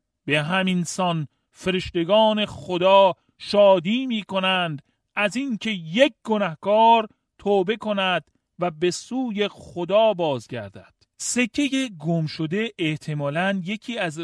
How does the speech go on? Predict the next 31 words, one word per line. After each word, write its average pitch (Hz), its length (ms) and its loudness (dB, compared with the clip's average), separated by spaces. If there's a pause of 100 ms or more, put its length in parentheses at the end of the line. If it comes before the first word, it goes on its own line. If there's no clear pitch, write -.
(120)
ردیف 147 540 -6
سکه - 440 -10
هایی 170 320 -4
بوده 170 240 -8
است 175 260 -8
که 190 320 0 (100)
بر 147 200 -2
روی 185 760 -4 (220)
سر 190 600 -4 (100)
عروس 143 440 -8
های 180 260 -6
آن 180 300 -6
زمان 143 540 -6
گذاشته 113 500 -10
می 104 120 -12
شد - 280 -18 (560)
و 151 200 2 (180)
دلالت 147 640 2 (220)
بر 143 320 -2
عروسی 135 880 -4
او 110 140 -12
داشت. - 460 -16 (640)
گم 135 160 -2
کردن 151 580 0 (280)
یکی 175 540 -2
از 131 220 -4
آنها 147 540 -2
به 143 100 -4
منزلهٔ 131 600 -4
گم 135 200 -6
کردن 147 640 -6